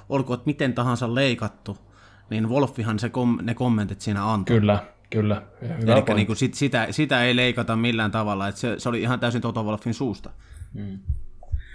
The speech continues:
Speaker 1: Ja tässä siis viitataan siihen, kun, ö, hän, mikä se kisa oli, Venäjällä?
Speaker 2: Venäjä,
Speaker 1: Kun se oli.
Speaker 2: joo.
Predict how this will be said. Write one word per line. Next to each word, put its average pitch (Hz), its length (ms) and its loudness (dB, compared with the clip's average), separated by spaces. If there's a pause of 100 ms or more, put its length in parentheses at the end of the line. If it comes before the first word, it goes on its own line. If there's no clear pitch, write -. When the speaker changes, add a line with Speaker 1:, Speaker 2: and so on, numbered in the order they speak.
(260)
Speaker 1:
Ja 113 60 -6
tässä 107 240 -2
siis 101 220 -8
viitataan 120 420 0
siihen, 117 300 0
kun, 113 260 -4
ö, 110 880 -4 (120)
hän, 117 380 -4 (400)
mikä 131 220 -2
se 110 100 -6
kisa 101 260 -8
oli, 95 100 -6
Venäjällä? 107 440 -2
Speaker 2:
Venäjä, 113 220 6
Speaker 1:
Kun 101 80 0
se 90 120 -6
oli. 110 80 0
Speaker 2:
joo. 107 100 2